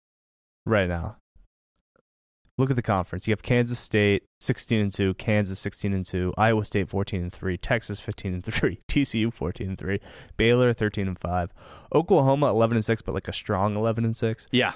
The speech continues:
Speaker 1: Um, Oklahoma State, nine and eight, not great.
Speaker 2: O-, Oklahoma State is overranked in KenPom, I feel like. Oklahoma State's fallen off a cliff.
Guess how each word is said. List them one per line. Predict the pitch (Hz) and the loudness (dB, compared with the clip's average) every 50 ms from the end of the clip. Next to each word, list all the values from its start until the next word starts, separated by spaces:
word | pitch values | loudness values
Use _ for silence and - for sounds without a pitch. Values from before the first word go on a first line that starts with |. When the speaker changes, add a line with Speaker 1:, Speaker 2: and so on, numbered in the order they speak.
| - - - _ _ - - | -8 -20 -20 _ _ -6 0
Speaker 1:
Um, | - 104 101 101 101 101 98 95 - - _ _ _ _ _ _ - | 2 4 4 4 4 4 2 0 -4 -6 _ _ _ _ _ _ -4
Oklahoma | 135 120 - 117 110 107 | -2 0 0 0 0 0
State, | - - 117 110 107 107 104 - - | -2 0 2 4 4 4 2 2 0
nine | - 101 98 | -2 -2 0
and | 95 92 98 | 0 0 0
eight, | 98 98 98 - | 0 0 -2 -2
not | 92 98 101 | -4 -6 -6
great. | - 98 95 95 - _ _ _ - | -4 -4 -4 -4 -4 _ _ _ 0
Speaker 2:
O-, | 143 - - | 0 2 4
Oklahoma | 160 175 180 190 196 180 151 | 4 4 6 4 4 4 2
State | 123 - - 139 123 120 113 - - | 0 0 2 2 2 2 2 0 0
is | 113 107 104 98 98 92 98 | 2 2 4 2 2 -2 -2
overranked | - - 113 107 98 104 101 95 98 95 95 92 - - | 0 2 2 2 4 2 2 2 2 0 0 -2 -4 -6
in | 98 90 | -8 -8
KenPom, | - - 95 92 90 - - 98 92 92 | -4 -2 -2 -2 -2 -2 -2 0 0 0
I | 92 90 | 0 0
feel | 85 - 98 95 | 0 0 0 0
like. | 92 92 87 - | 0 0 0 2
Oklahoma | 98 117 123 120 120 110 98 | 2 2 2 2 2 0 0
State's | - 107 98 90 - | 0 0 -2 -2 -2
fallen | - 101 90 82 | -4 -4 -2 -2
off | 82 85 | -4 -4
a | - - | -6 -10
cliff. | - - 76 78 71 - - | -12 -8 -8 -8 -8 -10 -14